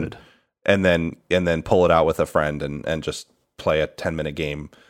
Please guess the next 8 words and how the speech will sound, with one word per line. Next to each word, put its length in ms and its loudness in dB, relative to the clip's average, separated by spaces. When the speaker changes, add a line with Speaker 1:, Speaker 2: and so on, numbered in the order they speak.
Speaker 2:
uh, 280 0
in 120 -2
between, 540 -6
like, 320 -4
tabletop 600 -2
matches 380 -4
or 60 -8
something. 360 -8